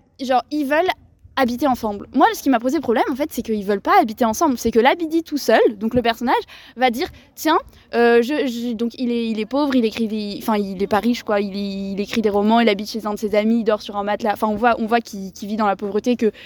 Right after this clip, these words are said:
il a du mal à finir ses fins de mois, que, euh, il, voilà, il peut plus retirer de l'argent, bref, voilà, il galère. Et donc lui, il se dit, «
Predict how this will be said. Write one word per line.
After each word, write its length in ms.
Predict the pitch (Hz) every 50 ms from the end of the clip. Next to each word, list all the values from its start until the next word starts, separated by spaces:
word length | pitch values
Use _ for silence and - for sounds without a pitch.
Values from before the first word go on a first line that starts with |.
| - - - -
il 140 | 226 214
a 80 | 214 208
du 120 | 196 208
mal 200 | 214 226 220 214
à 100 | 214 202
finir 220 | 190 - 226 214 -
ses 100 | - 202
fins 180 | - 214 208
de 60 | 220 226
mois, 320 | 226 226 226 226 226 226
que, 120 | - 233
euh, 380 | 208 208 208 202 196 196 190 190 - - - - - _ -
il, 100 | 214 202
voilà, 220 | 196 220 214 220 208
il 80 | 196
peut 100 | - 196
plus 120 | - 226 208
retirer 200 | - - 202 196
de 60 | 202
l'argent, 200 | 202 208 247 262
bref, 300 | 233 220 190 - - - _ _ _ _ -
voilà, 200 | 220 220 208 - -
il 100 | 233 202
galère. 320 | 220 208 202 214 247 381 - - - - -
Et 60 | - 233
donc 160 | 240 254 269
lui, 100 | 359 403 330
il 80 | 254
se 60 | 208
dit, « 120 | 220 311